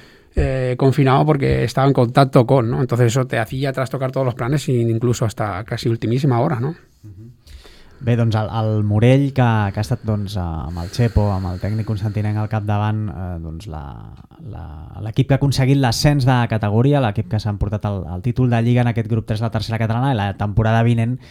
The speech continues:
Speaker 2: que estarà militant en aquesta segona catalana.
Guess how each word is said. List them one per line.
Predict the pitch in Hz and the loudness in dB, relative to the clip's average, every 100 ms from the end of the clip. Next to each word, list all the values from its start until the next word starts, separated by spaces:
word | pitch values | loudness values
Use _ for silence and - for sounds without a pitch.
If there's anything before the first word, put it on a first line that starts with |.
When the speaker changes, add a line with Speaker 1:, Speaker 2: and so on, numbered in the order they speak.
| - - _ | -20 -20 _
Speaker 2:
que | 113 | -2
estarà | - 110 107 | 0 0 2
militant | 113 110 110 113 | 2 0 2 2
en | 110 | 0
aquesta | 101 104 - 110 104 98 90 90 - | -2 -4 0 0 2 0 -2 -6 -10
segona | - 123 110 120 120 113 104 98 | -6 -2 0 2 2 0 -2 -2
catalana. | 110 110 113 113 131 | -2 0 2 2 0